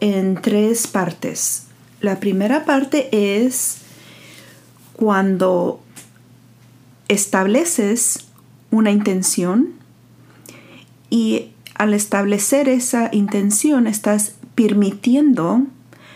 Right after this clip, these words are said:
que las demás personas vean en realidad quién eres en ese momento de tu vida. También te ayudan a realizar nuevas metas.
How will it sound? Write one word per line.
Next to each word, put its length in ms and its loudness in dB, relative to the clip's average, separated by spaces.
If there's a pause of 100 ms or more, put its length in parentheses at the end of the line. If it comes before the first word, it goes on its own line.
(400)
que 420 0 (300)
las 280 0
demás 380 0
personas 720 0
vean 600 2
en 160 -2
realidad 680 0
quién 280 4
eres 720 0
en 220 0
ese 280 0
momento 840 0 (160)
de 140 -2
tu 180 -4
vida. 480 -4 (400)
También 340 2
te 100 0
ayudan 580 2 (520)
a 520 -2 (180)
realizar 920 0 (200)
nuevas 400 2
metas. 640 -4